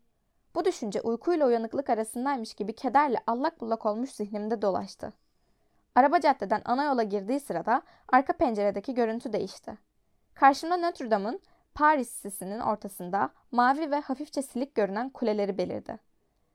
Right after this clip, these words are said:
Zihnimdeki düşünceler de hemen değişti. Araba gibi ben de bir alete dönüşmüştüm. Biset'in çağrıştırdığı düşüncelerin yerini Notre Dame'ın çağrıştırdıkları aldı. Ahmakça gülümseyerek,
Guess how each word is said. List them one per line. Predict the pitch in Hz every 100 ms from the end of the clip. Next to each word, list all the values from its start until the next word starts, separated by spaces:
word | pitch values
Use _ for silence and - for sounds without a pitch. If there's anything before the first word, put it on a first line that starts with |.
| _ -
Zihnimdeki | 220 262 294 302 339 392
düşünceler | 349 254 214 208 220
de | 214
hemen | 262 330 277 240
değişti. | 208 - - - _ _ _ _ _
Araba | 262 285 330
gibi | 240 233
ben | 254 285
de | 269
bir | 226
alete | 214 196 196 208
dönüşmüştüm. | 180 196 - 190 - 196 - _ _ _ _ -
Biset'in | 262 381 - 427
çağrıştırdığı | 339 247 233 - 202 180 220
düşüncelerin | 226 - 185 180 208 269
yerini | 214 160 202 285 _ _
Notre | 269 330 247
Dame'ın | 254 294
çağrıştırdıkları | 277 226 214 - 202 190 - 196 180
aldı. | 170 - 202 _ _ _ _ -
Ahmakça | 262 302 403 -
gülümseyerek, | 247 233 226 - 269 220 233